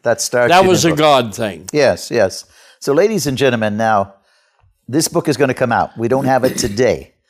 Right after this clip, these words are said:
Speaker 1: but, uh, you need it. And we'll have it on this, this, uh, program in our ministry, three six oh, six two nine, five two four eight, and you'll be able to get a copy. But, uh, I'll tell you what, Ken and I were talking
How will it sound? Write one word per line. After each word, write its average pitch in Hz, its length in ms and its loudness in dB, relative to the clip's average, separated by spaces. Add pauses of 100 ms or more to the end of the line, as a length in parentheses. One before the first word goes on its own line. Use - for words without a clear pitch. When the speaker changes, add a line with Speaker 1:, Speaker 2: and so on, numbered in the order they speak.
(320)
Speaker 1:
but, 104 420 0
uh, 110 220 2
you 120 360 -2
need 143 340 0
it. - 260 -10
And 110 340 0
we'll 160 220 2
have 151 220 2
it 123 80 4
on 113 180 0
this, - 420 0 (380)
this, 107 340 -2
uh, 107 180 2
program 131 520 0
in 117 60 0
our 107 120 0
ministry, 127 800 -2 (280)
three 131 140 -2
six - 260 -4
oh, 127 100 2
six - 260 -6
two 127 140 -8
nine, 120 240 0
five 117 300 -2
two 110 160 -10
four 113 180 -2
eight, 113 220 0 (260)
and 104 140 -8
you'll 127 80 -2
be 127 160 0
able 123 220 -2
to 104 40 -8
get 107 180 -2
a 98 60 0
copy. - 640 -6 (640)
But, 107 440 0
uh, 107 240 4
I'll 117 140 4
tell 156 180 2
you 156 100 2
what, 123 320 2
Ken 135 140 0
and 127 120 0
I 123 100 2
were 110 120 0
talking 117 560 -4